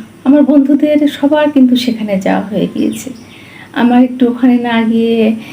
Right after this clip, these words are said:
একটা ছবি Facebook-এ আপলোড না করলে ঠিক যেন ইজ্জতটা বাঁচে না। যাই হোক, যেভাবেই হোক, আমার হাতে টাকাটা এসেছিল, আমি খরচ করে ফেলেছি, টাকাটা আর এখন আমার হাতে নেই, কিন্তু হজটা কিন্তু আমার উপর খরচ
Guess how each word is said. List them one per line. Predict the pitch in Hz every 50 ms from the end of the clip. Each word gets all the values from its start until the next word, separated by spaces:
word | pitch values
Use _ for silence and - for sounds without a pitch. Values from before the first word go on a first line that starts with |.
| - - - - - -
একটা | - - - 233 220 214 202 208 - -
ছবি | - 247 220 208 214 214 -
Facebook-এ | 254 247 190 190 202 - - 202 220
আপলোড | 220 - - 202 - - 208
না | 202 -
করলে | - 214 208 214 214 -
ঠিক | - 262 220 -
যেন | - 254 - - - - 254
ইজ্জতটা | - - - - 190 185 - - - 190 170 185
বাঁচে | 175 180 - - - - -
না। | - - - - - - - - - - - - - - - - - - - - - 285 294
যাই | 320 320 359 320 -
হোক, | 370 311 269 302
যেভাবেই | 320 302 320 320 320 349 392 370 - -
হোক, | 285 233 262 285 - 320
আমার | 302 294 294 302
হাতে | 311 320 320 320 339
টাকাটা | 330 330 330 311 330 339 311
এসেছিল, | - - 330 - - 381 370 381 381 359
আমি | 320 285 269 254 -
খরচ | 269 240 240 247 - -
করে | - 208 202 196 -
ফেলেছি, | 190 202 220 - - - - - 226
টাকাটা | 226 220 220 220 - 233 233
আর | 233 220 220
এখন | 220 254 226 220 208
আমার | 208 208 - 247 -
হাতে | - 202 196 - 202 - -
নেই, | - - - - - - - - - - - - - - - - - - - - - -
কিন্তু | - 226 214 - 196 180
হজটা | - 220 220 - - - 262 330
কিন্তু | 349 339 349 339 311
আমার | 294 294 294 285
উপর | - 285 262 -
খরচ | - 247 202 214 220